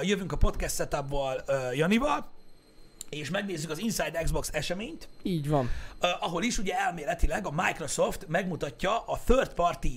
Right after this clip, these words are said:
Speaker 1: next generation, ö, videójátékokat.
Speaker 2: Egy részét.
Speaker 1: Egy részét ezeknek. Nagyon fontos elmondani, hogy a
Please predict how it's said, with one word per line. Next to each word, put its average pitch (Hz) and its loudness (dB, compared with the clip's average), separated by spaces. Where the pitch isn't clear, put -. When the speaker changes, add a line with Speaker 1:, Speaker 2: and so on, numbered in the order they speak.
Speaker 1:
next 156 2
generation, 131 -2
ö, 123 -2
videójátékokat. 170 -4
Speaker 2:
Egy 190 2
részét. 147 0
Speaker 1:
Egy 175 6
részét 185 2
ezeknek. 165 -4
Nagyon 262 2
fontos 190 0
elmondani, 220 -4
hogy 170 0
a 175 -2